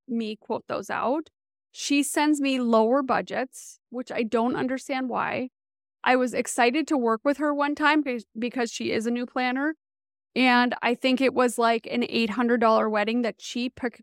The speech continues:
picked up. And that was my first experience with her. And so I don't know if that her view, and I've actually, uh, sent her an email and asked her this. But again, she sent me just two weeks ago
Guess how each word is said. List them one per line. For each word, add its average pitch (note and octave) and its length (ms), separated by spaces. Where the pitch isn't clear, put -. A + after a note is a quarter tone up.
picked - 240
up. - 320
And C4+ 160
that B3+ 160
was C#4 120
my C4 120
first B3+ 260
experience A3+ 580
with - 120
her. - 240
And A#3+ 120
so C4 160
I C#4+ 160
don't D4 180
know C#4 160
if B3+ 120
that A3+ 200
her B3 640
view, A#3+ 800
and B3+ 180
I've A#3+ 160
actually, D4 380
uh, A3+ 80
sent - 340
her C#4+ 80
an B3 100
email A3+ 320
and - 120
asked - 340
her - 100
this. - 340
But B3+ 180
again, D4+ 480
she - 300
sent - 280
me C4 240
just A3+ 460
two D4 180
weeks D#4+ 360
ago A3 480